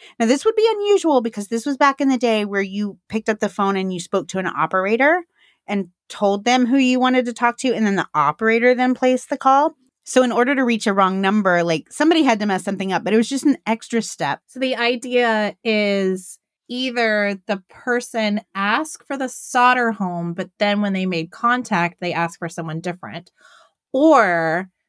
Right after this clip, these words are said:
Speaker 2: the person connecting them connected this caller to the wrong home.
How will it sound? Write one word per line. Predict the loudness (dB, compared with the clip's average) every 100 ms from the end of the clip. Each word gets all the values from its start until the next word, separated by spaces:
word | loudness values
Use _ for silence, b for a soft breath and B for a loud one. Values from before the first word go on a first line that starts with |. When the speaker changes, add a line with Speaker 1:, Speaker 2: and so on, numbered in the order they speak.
| _ _ -6
Speaker 2:
the | -6
person | 0 -2 0 -4
connecting | -4 -2 0 0 -2 _ -2 0 0
them | -2 -2 -6 -10 -8
connected | -4 -2 -2 -4 -2 -2 -2 -6
this | -8 -8
caller | -4 -2 0 -2
to | -4 -8
the |
wrong | -6 -6 -8 -12
home. | -10 -10